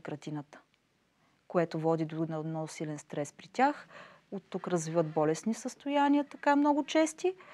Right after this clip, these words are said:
И то вследствие не могат да отидат. Или да отидат, отиват за една седмица, след което се разболяват и две седмици стоят вкъщи.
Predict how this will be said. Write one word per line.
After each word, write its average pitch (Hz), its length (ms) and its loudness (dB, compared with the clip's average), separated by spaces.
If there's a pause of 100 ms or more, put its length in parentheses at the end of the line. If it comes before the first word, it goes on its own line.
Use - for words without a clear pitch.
(680)
И 269 100 -2 (220)
то 262 140 -6 (640)
вследствие - 600 8
не 302 140 2
могат 269 340 6
да 269 80 2
отидат. - 600 -4 (260)
Или 240 220 4
да 214 100 6
отидат, 226 380 2
отиват 226 300 4
за 277 80 6
една 285 220 8
седмица, 294 420 6
след 240 180 6
което 214 240 4
се - 140 -4
разболяват 196 560 4
и 240 40 4
две 208 180 2
седмици 208 380 -4
стоят - 220 -10
вкъщи. - 380 -18